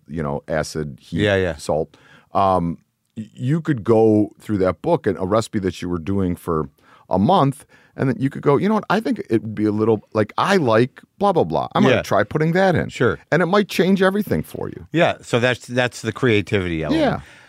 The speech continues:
Speaker 2: But when, okay, so when you do Lola, now you had a barbecue restaurant, which you still have,
Speaker 1: Uh,
Speaker 2: right?
Speaker 1: Mabel's, yeah.
Speaker 2: And, and
Speaker 1: Yep.
Speaker 2: that, how, how far in were you when you opened that?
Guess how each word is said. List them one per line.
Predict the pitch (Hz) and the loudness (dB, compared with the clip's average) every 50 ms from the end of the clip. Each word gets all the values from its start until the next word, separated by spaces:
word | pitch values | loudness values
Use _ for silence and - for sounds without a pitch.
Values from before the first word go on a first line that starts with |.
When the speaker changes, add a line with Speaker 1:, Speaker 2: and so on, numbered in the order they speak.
| _ _ _ | _ _ _
Speaker 2:
But | - 156 156 | 0 0 2
when, | 156 170 175 180 180 | 4 2 2 2 2
okay, | 175 170 151 - 143 127 | 2 0 2 2 0 0
so | - - | 0 0
when | 135 131 139 | 0 2 2
you | 143 | 0
do | 139 175 170 | 2 2 0
Lola, | 147 147 165 175 185 156 127 104 98 92 92 117 _ _ _ _ _ _ _ _ _ _ _ _ _ _ _ _ _ _ _ _ _ _ _ _ - | 2 2 4 4 4 4 4 4 2 2 0 -4 _ _ _ _ _ _ _ _ _ _ _ _ _ _ _ _ _ _ _ _ _ _ _ _ -6
now | - 139 139 135 127 131 | -2 0 2 2 2 2
you | 127 - 131 135 143 | 0 0 2 4 4
had | 151 147 139 139 135 - - _ _ _ _ _ _ _ _ _ _ - _ - | 6 6 4 4 2 -2 -10 _ _ _ _ _ _ _ _ _ _ -14 _ -4
a | 117 | -2
barbecue | 110 101 139 151 143 127 - 117 101 | 0 2 2 2 2 2 2 2 2
restaurant, | 95 92 - 110 98 92 - - | 2 2 0 -2 -4 -4 -4 -6
which | 104 98 | -6 -6
you | 95 | -6
still | - - - 120 101 | -6 -2 -2 -2 0
have, | 87 76 67 65 - | -2 -4 -8 -4 -2
Speaker 1:
Uh, | 90 | 2
Speaker 2:
right? | 92 92 90 | 2 4 4
Speaker 1:
Mabel's, | 95 107 107 98 82 67 - - | 4 4 2 2 0 -2 -4 -2
yeah. | 85 92 82 71 - - - - - | 0 0 0 -2 -6 -16 -20 -10 -4
Speaker 2:
And, | 117 117 117 120 - - | -2 -2 -2 -2 -2 0
and | 120 - | 2 2
Speaker 1:
Yep. | 123 127 127 127 | 2 2 0 -2
Speaker 2:
that, | 139 - 113 117 123 120 | -6 -12 -12 -10 -6 -2
how, | 131 135 135 139 - - | 0 2 2 0 0 0
how | 113 127 131 131 127 - _ _ _ _ _ - | 0 0 0 0 -2 -4 _ _ _ _ _ -8
far | - - 131 123 120 117 | -2 0 2 4 4 4
in | 117 113 110 | 4 2 2
were | 107 | 0
you | 107 101 98 | 0 -2 -2
when | 95 95 92 | -2 -2 -2
you | 92 92 | -4 -4
opened | 90 92 90 87 | -6 -6 -8 -10
that? | 87 82 - | -10 -12 -14